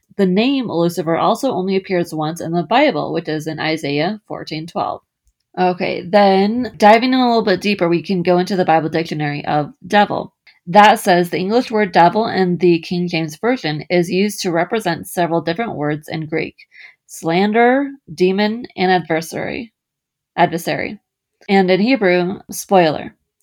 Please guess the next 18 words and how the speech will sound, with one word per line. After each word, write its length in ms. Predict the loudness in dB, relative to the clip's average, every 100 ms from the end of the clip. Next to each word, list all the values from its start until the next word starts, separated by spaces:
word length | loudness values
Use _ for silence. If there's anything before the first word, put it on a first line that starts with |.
| -20 _ _
The 80 | -2
devil 400 | 4 8 8 6
is 180 | 0 -2
an 120 | -4
enemy 400 | -2 -2 -2 -2
of 160 | -4 -4
righteousness 580 | -6 -6 -6 -6 -6 -6
and 180 | -4 -2
of 100 | 0
those 220 | 2 0
who 120 | -2
seek 200 | -2 -4 -2
to 120 | -2
do 180 | -2 -2
the 80 |
will 180 | -4 -4
of 140 | -4 -2
God. 320 | -2 -2